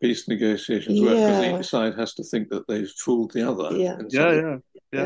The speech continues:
Speaker 1: Yeah.
Speaker 3: As
Speaker 2: And,
Speaker 3: opposed to
Speaker 2: uh,
Speaker 3: compromise, really, isn't it? That's
Speaker 2: Yeah.
Speaker 3: interesting, actually.
Speaker 2: And,
Speaker 3: Is that what's
Speaker 2: and
Speaker 3: exciting you at the minute, then? Is, is that sort of subject, or, or are you pursuing something else?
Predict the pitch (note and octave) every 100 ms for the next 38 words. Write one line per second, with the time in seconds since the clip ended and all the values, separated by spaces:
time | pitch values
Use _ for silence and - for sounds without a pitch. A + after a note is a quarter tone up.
0 | D3 - - _ _ _ _ _ _ -
1 | - G3 G3+ - - G#3 D#3+ - A#2+ G2
2 | F#2+ F#2+ G#2 G2 G2+ B2 G#3 A2 F#3+ -
3 | - D4+ - - A3 G#3+ G3+ - B3+ B3
4 | A#3 A3 G#3+ G3+ A3+ A3+ A3 G3+ G#3 A#3
5 | - A#3 C#4+ F#3 D#3 D#3 D#3 D#3 D#3+ -
6 | D#3+ D#3+ D#3 - F3+ A#3 A#3 - C3+ -
7 | C#3 C#3+ C#3+ - D3 B2+ A#2+ B2 A#2 G2+
8 | _